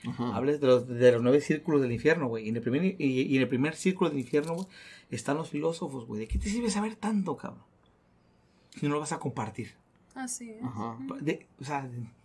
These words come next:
Speaker 2: ¿de qué sirve tragártelo, güey?
Speaker 3: Igual el dinero, ¿de qué te sirve también tener
Speaker 2: ¿Eh?
Speaker 3: tanto dinero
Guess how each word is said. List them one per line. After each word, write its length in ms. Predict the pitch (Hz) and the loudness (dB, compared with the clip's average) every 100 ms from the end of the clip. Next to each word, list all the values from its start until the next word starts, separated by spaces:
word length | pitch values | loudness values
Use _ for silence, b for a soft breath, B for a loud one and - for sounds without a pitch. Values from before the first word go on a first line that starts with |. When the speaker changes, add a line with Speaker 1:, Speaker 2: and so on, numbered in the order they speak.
| - | -2
Speaker 2:
¿de 140 | 139 | -2
qué 80 | - | 0
sirve 260 | - 185 185 | 2 2 2
tragártelo, 800 | 147 131 131 - - 143 127 117 | -2 -4 -2 -4 -2 -2 -2 -4
güey? 200 | 220 254 | -2 0
Speaker 3:
Igual 320 | 262 240 262 | 4 6 6
el 120 | 311 | 2
dinero, 400 | 285 233 330 349 | 0 -2 -2 -2
¿de 80 | 254 | -4
qué 120 | 262 | -4
te 140 | 294 | -4
sirve 260 | 294 285 269 | -4 -2 -4
también 360 | 277 233 247 254 | -4 -6 -4 -4
tener 200 | 240 240 | 0 0
Speaker 2:
¿Eh? 80 | 240 | 2
Speaker 3:
tanto 480 | 240 240 277 277 | 2 2 2 2
dinero 560 | 302 330 339 294 262 269 | 0 2 2 2 0 -6